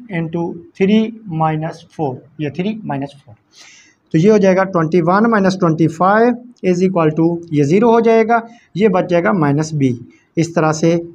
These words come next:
ये माइनस फ़ोर हो जाएगा, माइनस फ़ोर माइनस B, माइनस से माइनस कैंसिल, B is equal to four हो जाएगा। इस तरह से हमारे पास B की वैल्यू निकल आई। तो अभी पार्शियल कर देते हैं इसको, A की जगह लिख देते हैं जो वैल्यू निकली है थ्री,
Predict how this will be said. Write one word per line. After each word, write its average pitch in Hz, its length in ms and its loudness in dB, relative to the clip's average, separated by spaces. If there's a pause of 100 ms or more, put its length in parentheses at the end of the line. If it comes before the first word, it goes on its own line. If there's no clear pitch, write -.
ये 156 120 2
माइनस 156 340 0
फ़ोर 226 180 4
हो 240 80 4
जाएगा, 233 340 2
माइनस 165 440 -2
फ़ोर 185 240 2
माइनस 151 420 -2
B, 220 320 4 (380)
माइनस 160 320 0
से 156 80 0
माइनस 170 300 -2
कैंसिल, 202 400 0 (360)
B 240 260 6
is 175 80 2
equal 165 300 2
to 156 240 2
four 196 560 0
हो 170 120 2
जाएगा। 147 480 0 (240)
इस 185 180 0
तरह 160 140 0
से 160 120 -2
हमारे 135 260 0
पास 160 280 -2
B 139 180 2
की 180 160 -2
वैल्यू 139 340 -4
निकल 127 300 -8
आई। 113 100 -14 (640)
तो 156 80 2
अभी 147 260 2
पार्शियल 151 340 -2
कर 190 160 0
देते 196 220 -4
हैं 220 80 0
इसको, 233 440 -2
A 156 80 2
की 156 120 -4
जगह 156 460 0
लिख 156 220 -6
देते 160 240 -6
हैं 147 140 -4
जो 127 100 -6
वैल्यू 147 240 -4
निकली 185 240 -2
है 180 120 -2
थ्री, 247 260 2